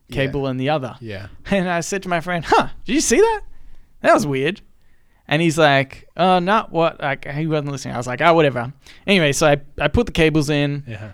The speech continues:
Speaker 2: Uh, everything's fine. Then, uh, about, like, six months, a year later, maybe,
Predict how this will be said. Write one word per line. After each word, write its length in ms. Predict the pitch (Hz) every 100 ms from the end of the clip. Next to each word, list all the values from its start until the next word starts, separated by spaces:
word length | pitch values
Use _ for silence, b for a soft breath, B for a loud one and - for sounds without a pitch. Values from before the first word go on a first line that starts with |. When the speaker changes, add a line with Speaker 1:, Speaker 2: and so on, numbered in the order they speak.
| _
Speaker 2:
Uh, 280 | - 127 123 120 - - -
everything's 360 | 180 170 156
fine. 440 | - 139 135 143 143 b b b b
Then, 340 | 180 190 185 - _ _ _
uh, 480 | 170 160 160 160 160
about, 600 | 165 - 175 160 151 - - _ _ - _ - -
like, 180 | 151 -
six 540 | - - - 190 -
months, 480 | 185 175 175 - -
a 80 | 160
year 360 | 143 165 170 160
later, 280 | 139 131 120
maybe, 440 | 127 131 113 -